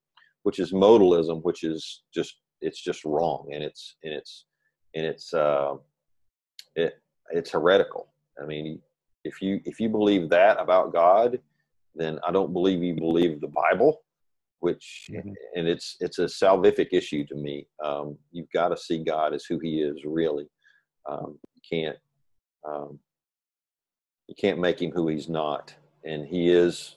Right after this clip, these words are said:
Speaker 1: three in one, uh, at the same time, all three eternally existing and always existing. Uh, he didn't change forms to meet our
Speaker 2: Yeah,
Speaker 1: needs
Speaker 2: I
Speaker 1: at certain times.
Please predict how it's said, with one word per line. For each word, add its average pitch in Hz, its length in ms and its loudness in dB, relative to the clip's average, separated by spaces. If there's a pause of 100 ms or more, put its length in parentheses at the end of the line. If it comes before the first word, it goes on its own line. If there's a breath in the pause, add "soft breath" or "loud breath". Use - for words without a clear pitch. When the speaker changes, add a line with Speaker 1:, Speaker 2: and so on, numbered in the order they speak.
(100)
Speaker 1:
three 87 560 0 (600)
in 101 180 4
one, 80 540 0 (840)
uh, 73 280 -2 (180)
at 90 180 2
the 98 80 -2
same 90 280 -2
time, 80 320 -2
all 101 240 8
three 98 300 4
eternally 87 520 2
existing 76 640 -2 (360)
and 76 320 -8 (480)
always 80 440 2
existing. 71 460 -10 (640)
Uh, - 40 -18 (340)
he 92 100 -4
didn't 85 340 4 (120)
change 78 460 -8
forms 76 880 -6 (640)
to 85 100 -6
meet 80 320 -2
our 143 160 10
Speaker 2:
Yeah, 131 60 10
Speaker 1:
needs 117 240 8
Speaker 2:
I 135 80 6
Speaker 1:
at 135 80 0
certain 71 240 -6
times. 67 460 -16